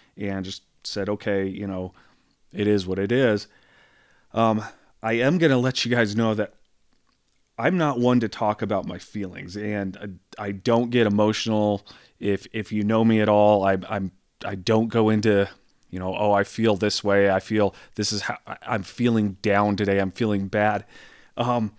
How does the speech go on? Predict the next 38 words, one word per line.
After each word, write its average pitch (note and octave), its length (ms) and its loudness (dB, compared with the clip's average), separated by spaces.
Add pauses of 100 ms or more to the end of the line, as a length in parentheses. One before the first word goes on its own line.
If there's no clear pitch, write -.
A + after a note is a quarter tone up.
(420)
brings D#3 340 4
up D3 160 0
a B2 60 -2
good A#2 200 0
story. A#2 540 4
So A2+ 240 0 (300)
I A2 140 0
have A#2 220 2
a, G2 320 2 (120)
I A2 60 -8
have A2+ 120 -2
a G#2+ 60 -2
buddy C3+ 280 4
on A2+ 140 4
the, G#2 400 0
he B2+ 120 -4
was A2+ 120 0
on G#2+ 120 0
the G2+ 60 -2
fire A2+ 240 -2
department. G#2 560 -4 (120)
Um, F2+ 540 -10 (800)
we G#2+ 140 -6
started C3 460 2
as G#2+ 100 4
volunteers G#2+ 1000 0 (440)
in, F#2+ 600 -4 (300)
uh, E2 400 -14
well, F#2 160 -4
he C3 160 -2
started A#2 340 4
actually G#2+ 300 2
as F#2+ 100 -2
a F#2 40 -8
volunteer G2+ 420 -2
before G2 340 -2
I A#2 140 2
did. G2+ 180 -2